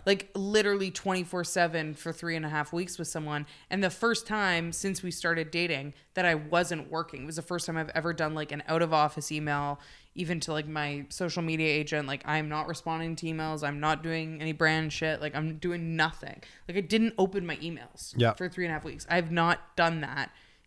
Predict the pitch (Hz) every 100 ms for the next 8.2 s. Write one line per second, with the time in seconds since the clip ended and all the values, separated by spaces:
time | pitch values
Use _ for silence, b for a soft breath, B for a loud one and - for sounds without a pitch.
0 | - 208 208 202 175 160 190 190 160 185
1 | 185 160 - - - - 190 160 160 165
2 | 170 151 151 151 147 123 135 170 151 160
3 | 160 156 151 147 143 147 147 147 143 147
4 | - 143 - 151 143 - 160 156 - 147
5 | - 170 160 B B B 196 196 208 185
6 | 202 190 190 175 156 165 165 160 156 151
7 | 156 156 151 151 151 147 156 147 165 -
8 | 135 -